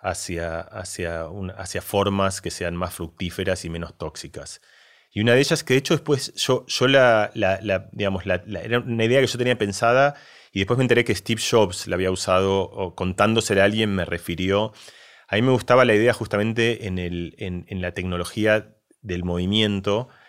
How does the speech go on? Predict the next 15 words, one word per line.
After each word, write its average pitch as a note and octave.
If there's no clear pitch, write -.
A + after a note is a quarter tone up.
la F#2
diferencia G#2
entre, G2+
por G2+
ejemplo, F#2
entre E2+
un F#2
coche G2+
o G#2
una F2+
moto G2
y G2
una E2+
bicicleta. E2
Eh, -